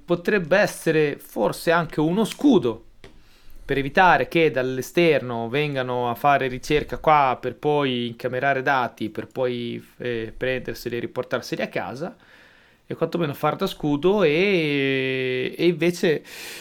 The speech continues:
ehm, investire soldi europei in Europa per fare cose europee una volta, una volta per tutte, incominciare a fare qualcosa di veramente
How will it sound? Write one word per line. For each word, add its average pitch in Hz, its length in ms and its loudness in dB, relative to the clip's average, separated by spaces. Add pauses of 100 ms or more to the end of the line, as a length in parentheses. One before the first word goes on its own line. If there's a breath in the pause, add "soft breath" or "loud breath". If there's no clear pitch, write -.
(200 loud breath)
ehm, 135 640 -4
investire 175 600 2
soldi 127 680 2
europei 139 960 2 (160)
in 120 100 -8
Europa 196 760 2 (100)
per 151 180 2
fare 160 360 -2
cose 175 320 4
europee 160 600 2
una 135 220 -2
volta, 143 500 -6
una 135 220 -8
volta 139 280 -4
per 175 160 -2
tutte, 160 320 -4
incominciare 160 800 0
a 165 40 -2
fare 151 320 2
qualcosa 151 560 -2
di 151 220 -4
veramente 143 640 -4